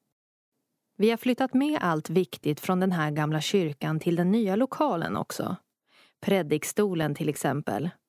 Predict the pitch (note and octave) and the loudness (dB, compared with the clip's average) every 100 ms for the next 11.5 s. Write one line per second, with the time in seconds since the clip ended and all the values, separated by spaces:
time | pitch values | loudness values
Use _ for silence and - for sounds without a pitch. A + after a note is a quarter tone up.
0 | _ _ - - - B3+ C4 C4 C4 A#3+ | _ _ -20 -8 0 0 0 0 2 2
1 | B3 - D3+ D3 D3+ D#3 F#3 A#3+ - - | -2 0 -2 0 0 0 2 0 -2 -4
2 | A2+ F3 _ _ - B3+ F#3 D#3 - B3 | -4 -6 _ _ -2 0 2 0 2 0
3 | A#3 A#3 A#3+ A#3+ G#3 D3 - - - - | 2 0 0 0 2 0 -4 -8 -4 -4
4 | - - - - - E3+ E3 D#3+ F3 - | -6 -16 -16 -20 -6 -2 0 0 -2 0
5 | G3 E3+ G#3 F#3+ D#3+ D#3 D3+ - E3 D3 | 0 2 2 2 0 -2 -4 -2 -2 0
6 | E3 F#3+ G#3+ F3 D#3+ A3 F3+ E3 D#3+ G#3 | 2 2 2 0 0 2 0 0 0 0
7 | - C#4 - - F#3+ _ _ _ _ _ | 0 0 0 -2 -6 _ _ _ _ _
8 | _ _ F#3+ G3 G3+ A3 A3+ C4+ - - | _ _ 0 2 2 2 2 -2 -4 -6
9 | C#4 C4 - D#3+ D3 C#3+ G3+ A#3 G3+ A#3+ | -2 0 0 2 0 2 2 2 2 0
10 | - - E3+ D#3 D3+ D3 D3+ D#3 E3 E3+ | 0 -2 0 0 0 -2 -2 0 0 0
11 | E3+ F#3 - D3 D3 | 0 -2 0 0 0